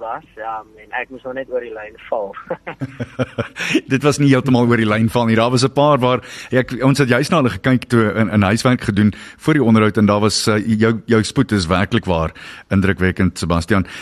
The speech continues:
Speaker 2: Eh, veel of buite senter, wat geniet jy die meeste?
Speaker 1: Ehm, yes, dit is 'n vraag wat ek baie kry en ek het <laughs> reeds nog steeds nie 'n antwoord nie, maar ek moet sê, ek dink op die oomblik geniet ek vleuel bietjie meer. Ek dink dis 'n hele ander posisie as dertien.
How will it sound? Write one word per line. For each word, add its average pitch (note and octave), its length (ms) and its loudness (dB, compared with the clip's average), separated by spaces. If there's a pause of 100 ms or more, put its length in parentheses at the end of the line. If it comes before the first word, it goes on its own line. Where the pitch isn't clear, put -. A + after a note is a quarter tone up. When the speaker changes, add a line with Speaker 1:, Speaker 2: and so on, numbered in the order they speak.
Speaker 2:
Eh, A#2+ 180 -6
veel A3+ 380 2
of E3+ 180 0
buite D#3+ 280 0
senter, B2+ 400 0
wat A#2 300 -2 (120)
geniet C3 240 2
jy B2+ 120 4
die A2+ 140 2
meeste? G2+ 600 0 (1200)
Speaker 1:
Ehm, G3+ 280 -8 (160)
yes, F#3 140 -8
dit D#3 140 -8
is D3 140 -8
'n F3+ 140 -10
vraag F#3+ 180 -6
wat F#3+ 120 -10
ek D3+ 40 -20
baie C#3+ 340 -6
kry D3+ 340 -6 (220)
en D3+ 100 -8
ek D3+ 240 -8
het D#3+ 100 -10 (220)
<laughs> D3 180 -10
reeds D#3+ 300 -8
nog F3 220 -12
steeds G3 260 -12
nie G#3+ 120 -8
'n F#3 200 -8
antwoord D#3 340 -10
nie, C#3 180 -14
maar D#3+ 380 -8
ek F#3 80 -10
moet A3 160 -12
sê, G#3 120 -8
ek F3 80 -12
dink G3 240 -12
op F3 140 -14
die F3+ 160 -14
oomblik F#3 460 -6
geniet C#3+ 240 -10
ek - 200 -6
vleuel F3 220 -4
bietjie D3+ 260 -20
meer. C#3 280 -10
Ek C#3+ 200 -10
dink C#3+ 220 -14
dis D3 160 -14
'n D3+ 240 -8
hele C#3+ 140 -6
ander D3+ 180 -10
posisie A#2+ 380 -12
as A2 80 -14
dertien. C#3+ 440 -16